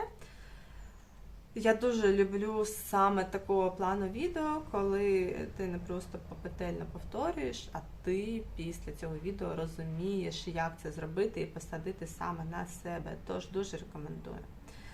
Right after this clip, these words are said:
Наступний канал у нас іде від Лідії Шепель.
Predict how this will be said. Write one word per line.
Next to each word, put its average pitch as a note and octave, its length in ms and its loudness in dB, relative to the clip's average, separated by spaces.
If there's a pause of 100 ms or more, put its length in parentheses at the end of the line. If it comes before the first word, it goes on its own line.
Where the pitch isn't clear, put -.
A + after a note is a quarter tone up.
(240)
Наступний F3+ 480 0
канал F#3+ 420 0
у F#3+ 60 2
нас F3+ 380 -2
іде F#3+ 460 -4
від G#3 260 -4
Лідії D#3+ 560 -6
Шепель. F#3 1600 -4